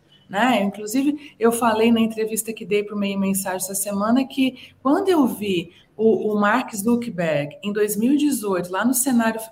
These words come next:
Senado Federal americano, dizendo, "Olha, eu estou aqui porque hoje mais de oitenta por cento, perto de noventa por cento do valor da minha marca vem da minha reputação", eu falei, "Opa, parem as máquinas."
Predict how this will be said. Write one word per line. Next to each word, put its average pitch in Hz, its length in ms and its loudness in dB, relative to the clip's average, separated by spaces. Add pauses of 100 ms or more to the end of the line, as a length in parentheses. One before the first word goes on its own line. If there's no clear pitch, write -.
Senado 202 480 -2
Federal 214 400 -2
americano, 214 580 -2
dizendo, 214 440 -4
"Olha, 208 160 4
eu 247 80 0
estou 302 340 2
aqui 220 500 -4 (300)
porque 240 320 2
hoje 196 400 2
mais 247 800 0
de 233 100 2
oitenta 277 540 4
por 254 160 -4
cento, 220 380 -4
perto 240 260 0
de 240 100 -2
noventa 233 480 2
por 254 160 -6
cento 240 280 -4
do 220 100 -4
valor 214 280 0
da 226 140 -4
minha 254 240 2
marca 220 380 -2
vem 247 220 2
da 233 120 2
minha 240 220 0
reputação", 220 720 -4
eu 254 60 -2
falei, 226 200 -4
"Opa, 240 220 -4
parem 233 340 -2
as 294 140 0
máquinas." 202 840 -8